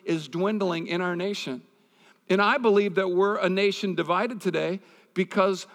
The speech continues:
of the fact that we don't honor authority like we once did. I mean, we're,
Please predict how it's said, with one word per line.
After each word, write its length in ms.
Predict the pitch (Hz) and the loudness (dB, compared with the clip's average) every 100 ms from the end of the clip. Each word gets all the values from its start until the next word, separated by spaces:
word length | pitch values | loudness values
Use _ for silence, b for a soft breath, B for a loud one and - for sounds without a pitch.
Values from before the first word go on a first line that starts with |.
| B | B
of 340 | - 180 175 160 - | -2 0 0 -4 -6
the 100 | 180 | -4
fact 240 | 175 202 | -2 -2
that 80 | 180 | 0
we 140 | 180 240 | 0 0
don't 220 | 247 226 | -2 -2
honor 280 | 170 190 202 | -2 0 -2
authority 400 | 196 226 233 202 | 0 0 0 0
like 240 | 185 185 | 0 -2
we 120 | 196 | -2
once 320 | 190 196 196 - | -4 -4 -6 -4
did. 280 | 233 277 - _ _ _ _ _ _ _ _ _ _ _ _ _ _ _ _ _ _ _ _ - | -4 -4 -10 _ _ _ _ _ _ _ _ _ _ _ _ _ _ _ _ _ _ _ _ -6
I 20 | |
mean, 220 | 196 196 | -2 0
we're, 260 | 214 247 | 0 0